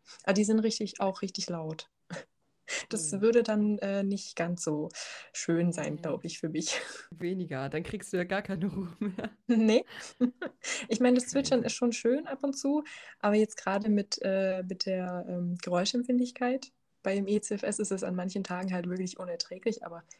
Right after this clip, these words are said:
Speaker 1: ich mein, gut, die sind in einem anderen Raum, da ist das gut machbar. Also Kopfhörer
Speaker 2: Also
Speaker 1: drauf und fertig. <laughs>
Speaker 2: Also bist du, bei dir ist das so, du hast diese Symptome, aber,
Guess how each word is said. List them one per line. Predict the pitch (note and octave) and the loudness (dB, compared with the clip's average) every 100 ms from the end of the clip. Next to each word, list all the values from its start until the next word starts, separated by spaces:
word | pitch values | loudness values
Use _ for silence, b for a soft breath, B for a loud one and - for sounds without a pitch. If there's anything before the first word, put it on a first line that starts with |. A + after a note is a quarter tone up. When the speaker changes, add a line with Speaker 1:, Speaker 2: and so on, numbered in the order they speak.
| _ | _
Speaker 1:
ich | - | -2
mein, | F3 | -2
gut, | E3+ F3+ | 0 -2
die | F#3 | -2
sind | F3 E3+ | -4 -4
in | F3 E3 | -4 -4
einem | E3 E3 | -4 -4
anderen | E3 E3 | -6 -6
Raum, | D#3+ E3+ F3 | -6 -4 -4
da | E3 D#3+ | -4 -8
ist | D#3+ | -8
das | D#3 - | -8 -8
gut | F3 - | -12 -8
machbar. | E3 - E3+ E3+ F3 | -10 -8 -10 -8 -8
Also | E3 F3 E3 | -10 -10 -12
Kopfhörer | - F#3+ G3+ E3+ | -6 -2 -2 -2
Speaker 2:
Also | _ _ | _ _
Speaker 1:
drauf | F3 F3 | -4 -2
und | F3 E3+ | -6 -6
fertig. | E3+ E3+ - - - | -6 -8 -10 -12 -2
<laughs> | G#3+ - B3+ - | -2 -2 -14 -12
Speaker 2:
Also | A3+ | -12
bist | A#3 B3+ | -12 -10
du, | C4+ A#3+ G3+ | -12 -14 -10
bei | A3 | -6
dir | B3+ | -6
ist | B3+ | -6
das | A#3+ | -6
so, | B3 | -4
du | G#3+ | -4
hast | A3+ A#3 | -4 -4
diese | B3 G#3 | -4 -2
Symptome, | G#3 G3+ - A3+ C#4 | -4 -4 -4 -4 -4
aber, | G3+ G#3 G3+ | -4 -4 -4